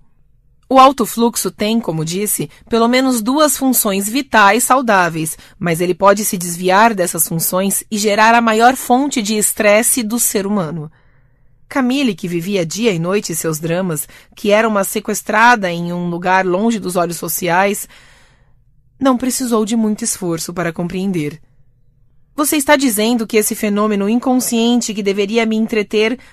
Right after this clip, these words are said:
passeia pelas janelas traumáticas e constrói um filme de terror?" Eu fico horas fixamente ligada em minhas imagens mentais. Sempre achei que o meu eu era o grande responsável por construí-las.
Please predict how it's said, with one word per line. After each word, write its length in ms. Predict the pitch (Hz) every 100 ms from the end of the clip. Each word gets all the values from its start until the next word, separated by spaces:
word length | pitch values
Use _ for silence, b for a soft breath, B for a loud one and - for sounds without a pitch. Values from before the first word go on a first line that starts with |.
| _
passeia 480 | 269 262 - 302 294
pelas 320 | 247 247 226
janelas 460 | 214 214 208 202 202
traumáticas 800 | 214 202 202 233 - - 240 -
e 100 | 262
constrói 520 | - 247 240 269 262
um 100 | 254
filme 380 | 233 - 320 311
de 100 | 202
terror?" 480 | 180 175 185 226 247 b b b b b
Eu 120 | 247 269
fico 340 | 320 294 302
horas 460 | 254 262 254 190 -
fixamente 680 | 302 277 - 226 233 254 240
ligada 420 | 214 196 226 233
em 80 | 214
minhas 300 | 202 196 196
imagens 480 | 190 175 180 175
mentais. 580 | 185 175 170 170 160 - B B -
Sempre 400 | - 311 359 330
achei 360 | 220 - 269
que 100 | 269
o 40 | 208
meu 260 | 175 175
eu 240 | 202 240 180
era 140 | 190
o 40 | 214
grande 360 | 220 254 277
responsável 840 | 240 269 277 277 - 269 269 240 202
por 240 | - 214
construí-las. 840 | 247 247 - 226 202 202 165 160